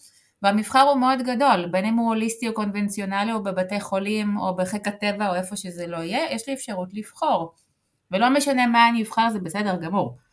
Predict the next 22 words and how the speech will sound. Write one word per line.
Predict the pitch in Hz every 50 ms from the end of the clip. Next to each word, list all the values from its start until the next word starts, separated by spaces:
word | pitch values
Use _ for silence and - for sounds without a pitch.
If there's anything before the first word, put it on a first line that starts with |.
| _ _ _ _ _ _ _ _ _ _ _
כן, | 165 175 185 185
זה | 180 185
חשוב | 185 - 196 190 220 214 202
לי | 196 185
להגיד, | 175 170 160 156 165 185 214 185 160
שאין | 151 - 165 160 175 185 190
פה, | 208 190 175 165 156 160 160 - -
אין | 180 196 208
פה | 247 233
במה | 220 214 202 196 214
שאני | - 226 190 180 185 214 220
לפחות | 220 214 220 - 185 - - 190 185 180
באה | 170 180 180 180 180 175 165
ואומרת | 170 165 180 190 208 214 220 220 202
עכשיו, | 190 190 - 180 175 185 190 190 - _ _ _ _ _ _ _ _ _ _ _
זה | 160 160 165
ש-, | 165 - - 170 165 160 160 160 160 160 160 160 165 165 165 -
זה | 165 160
שהקונבנציונלי | 151 165 165 165 180 175 165 175 180 170 165 - 165 185 196 208 214
הוא | 202 175 160 160
לא | 160 - 220
טוב. | - - - 160 147 135 120 120